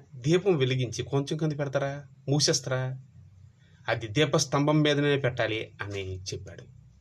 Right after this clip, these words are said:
వెలుగును రావడం కోసం. క్రైస్తవుడు అనగా ఆయన్ను క్రమం కలిగిన వాడు అసలుకి క్రైస్తవుడు అనగా. అయితే క్రైస్తవుడు పబ్లిక్గానే ఉండాలి. అంటే మన వెలుగు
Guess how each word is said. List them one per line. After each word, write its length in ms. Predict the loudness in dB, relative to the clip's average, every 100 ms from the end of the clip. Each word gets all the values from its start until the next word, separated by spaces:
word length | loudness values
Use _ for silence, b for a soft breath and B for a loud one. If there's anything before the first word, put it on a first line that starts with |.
| _ -20 -4
వెలుగును 320 | 2 2 2
రావడం 280 | 2 0 -4
కోసం. 320 | -8 -12 -14 -18 B B B
క్రైస్తవుడు 520 | 4 4 4 2 4
అనగా 480 | 4 6 4 4 0 0
ఆయన్ను 500 | 2 4 4 2 0 -4 -2
క్రమం 320 | 2 4 4
కలిగిన 320 | 4 2 2
వాడు 560 | 4 4 2 -2 -6 -8
అసలుకి 360 | -10 -8 -10 -10
క్రైస్తవుడు 500 | -2 -2 -2 -4 -4
అనగా. 280 | -8 -14 -20 _ -20 -20 B B B B B B B B
అయితే 360 | 2 4 4 4
క్రైస్తవుడు 960 | 4 4 4 0 0 0 0 -2 -6 -16 -10 -2
పబ్లిక్గానే 560 | 0 2 2 2 2
ఉండాలి. 500 | 2 0 -2 -8 -12 -20 -20 -20 -20 -4
అంటే 180 | 0 2
మన 180 | 2 4
వెలుగు 580 | 4 2 2 2 2